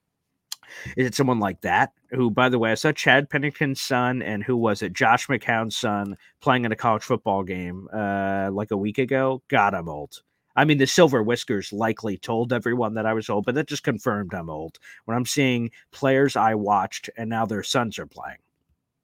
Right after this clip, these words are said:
Wow. I am old as hell. That is, uh, what I'm saying. Very old. Anywho.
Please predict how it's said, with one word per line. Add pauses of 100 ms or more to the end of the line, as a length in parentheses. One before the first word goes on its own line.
(320)
Wow. (240)
I
am
old
as
hell.
That
is,
uh,
what
I'm
saying. (180)
Very
old. (400)
Anywho.